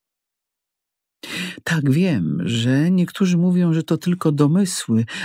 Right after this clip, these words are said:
ale czy syn, który tak ukochał swoją matkę, jak Pan Jezus ukochał ciebie, Maryjo,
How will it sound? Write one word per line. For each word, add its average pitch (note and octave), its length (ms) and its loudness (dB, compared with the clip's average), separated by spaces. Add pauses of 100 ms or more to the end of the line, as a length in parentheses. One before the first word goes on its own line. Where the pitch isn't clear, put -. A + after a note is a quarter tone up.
ale D#3 220 4
czy D3 200 -2
syn, E3+ 460 0
który D3 300 0
tak F3 200 -2 (140)
ukochał E3 640 -2
swoją C#3+ 380 -2
matkę, A2 640 -2 (280)
jak D3 180 0
Pan D3 220 2
Jezus C#3+ 460 -2
ukochał C#3 500 -4
ciebie, B2+ 360 -2
Maryjo, A#2+ 420 2